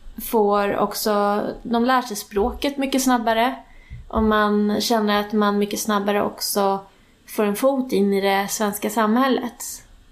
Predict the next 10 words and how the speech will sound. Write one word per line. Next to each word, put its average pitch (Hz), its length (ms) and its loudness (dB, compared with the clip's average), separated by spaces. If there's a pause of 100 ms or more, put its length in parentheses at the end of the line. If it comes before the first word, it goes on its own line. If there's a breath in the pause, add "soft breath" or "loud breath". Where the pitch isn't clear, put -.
(120)
Ehm, - 760 -4 (380)
för - 160 -4
till 220 180 -4
skillnad 240 360 2
från 254 120 0
de 220 160 0
som 226 160 0
inte 226 300 0
får 202 220 0
det, - 240 -2